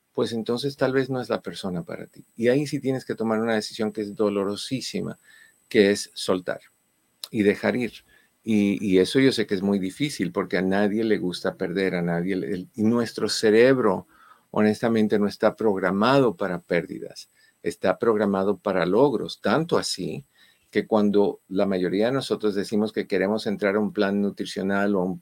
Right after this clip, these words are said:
plan de peso, de pérdida de peso, porque queremos perder peso,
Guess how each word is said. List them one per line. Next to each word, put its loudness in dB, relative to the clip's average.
plan -2
de -2
peso, 0
de -2
pérdida 0
de 0
peso, -2
porque -4
queremos 0
perder 6
peso, 4